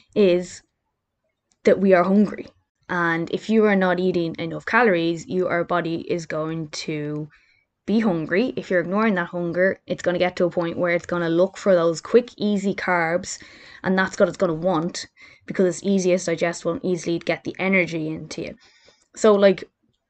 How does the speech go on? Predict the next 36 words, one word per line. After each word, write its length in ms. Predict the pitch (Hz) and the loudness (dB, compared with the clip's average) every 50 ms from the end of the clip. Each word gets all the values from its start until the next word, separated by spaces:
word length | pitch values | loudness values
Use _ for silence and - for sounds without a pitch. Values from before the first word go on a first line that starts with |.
| _ _ _ _ _ _ _ _ _ _ - - | _ _ _ _ _ _ _ _ _ _ 0 0
if 140 | 240 233 | 2 4
you're 120 | 233 226 208 | 4 4 4
on 100 | 190 190 | 4 4
a 40 | 190 | 4
really 200 | 190 185 175 175 | 4 2 2 0
strict 260 | - - 170 147 - | -2 -2 -4 0 2
diet 400 | 208 202 170 147 156 170 165 - - | 4 4 4 4 0 -2 -4 -6 -6
and 180 | 151 165 160 151 | -6 -6 -4 -6
you're 100 | 147 151 | -6 -2
hungry 360 | 185 202 226 240 226 220 185 | 0 2 4 6 6 6 6
all 160 | 151 - - | 4 2 -4
the 80 | 165 - | -6 -8
time, 460 | - 98 104 131 156 160 160 - _ _ _ - | -8 -8 -8 -6 -6 -8 -8 -10 _ _ _ -12
it's 240 | 170 - - - _ _ | -12 -12 -12 -16 _ _
probably 680 | - - - - - 233 233 233 233 226 208 220 208 190 | -16 -16 -14 -4 4 6 6 8 8 6 4 2 2 2
a 60 | 185 | 2
sign 560 | 190 - - 190 180 160 156 156 151 156 160 | 0 0 0 0 0 0 -4 -4 -6 -6 -6
that 180 | 156 - - - | -8 -10 -10 -8
you 160 | - 170 170 | -6 -6 -4
need 600 | 170 175 175 180 185 185 180 175 180 185 185 - - _ - | -4 -2 -2 -2 -2 -2 -2 -2 -2 -4 -4 -6 -14 _ -12
to 540 | - - - - 170 160 156 156 156 165 160 185 - _ - | -10 -8 -4 -4 -4 -2 -2 -4 -6 -8 -10 -12 -14 _ -4
eat 240 | 233 254 254 - - | -2 -2 -2 -2 -2
more, 360 | 175 175 170 170 180 180 - _ _ _ - - - - - - - - _ - - _ - | 0 0 0 0 -2 -2 -6 _ _ _ -20 -20 -20 -20 -20 -20 -20 -20 _ -20 -18 _ -4
and 500 | 190 180 175 170 170 170 175 170 - - _ _ _ _ _ _ _ _ _ - - | -2 0 2 2 2 0 0 -2 -4 -8 _ _ _ _ _ _ _ _ _ -4 -2
that 180 | 185 180 - | -2 0 2
will 200 | 190 185 185 180 | 4 4 4 4
help 360 | 180 185 185 180 180 - - | 4 2 2 2 2 -2 -10
you 300 | - 165 156 160 160 156 - _ _ _ _ _ - - - - _ _ - | -6 -6 -4 -4 -6 -10 -14 _ _ _ _ _ -20 -20 -20 -20 _ _ -6
beat 180 | 196 180 - | -6 -4 -2
your 80 | - 175 | -2 0
hunger. 340 | 202 202 208 - 147 - - | 2 2 2 2 0 -2 -2
It 120 | - 180 - | -2 2 4
seems 260 | 226 202 190 170 180 | 4 4 4 2 2
really, 340 | 214 247 247 240 226 220 202 | 2 2 4 4 4 4 4
really 360 | 190 208 208 202 196 185 - | 4 2 2 4 2 0 0
obvious, 580 | - 170 175 180 240 285 330 - - - - | 0 -2 0 2 2 2 2 0 -2 -10 -14